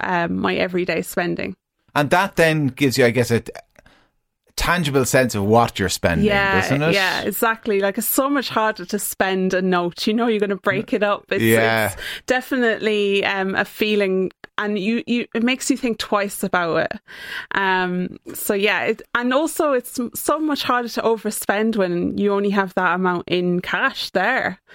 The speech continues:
Speaker 2: Yeah, I know, we, so many people, and, and, uh, uh, this definitely happens to me, would be familiar with this feeling whereby you, you know, you're, you're tapping away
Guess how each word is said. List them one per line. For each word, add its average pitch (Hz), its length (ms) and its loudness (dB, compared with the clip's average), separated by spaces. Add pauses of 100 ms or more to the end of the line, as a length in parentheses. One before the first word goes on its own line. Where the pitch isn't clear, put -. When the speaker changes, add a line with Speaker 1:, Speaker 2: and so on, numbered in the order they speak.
(120)
Speaker 2:
Yeah, 120 380 4 (220)
I 143 120 2
know, 147 140 2
we, 156 400 0
so 160 240 4
many 156 200 2
people, 131 380 4
and, 104 240 2
and, 104 540 -2 (480)
uh, 107 180 0
uh, 98 160 0
this 101 200 -4
definitely 110 360 2
happens 101 380 -2
to 98 60 0
me, 101 200 2
would 92 140 -2
be 95 120 -4
familiar 104 360 0
with 95 160 0
this 98 160 -4
feeling 104 380 2
whereby 95 340 2 (400)
you, 135 140 2
you 156 100 0
know, 147 80 6
you're, 127 240 4 (120)
you're 135 140 2
tapping 151 380 0
away 117 500 0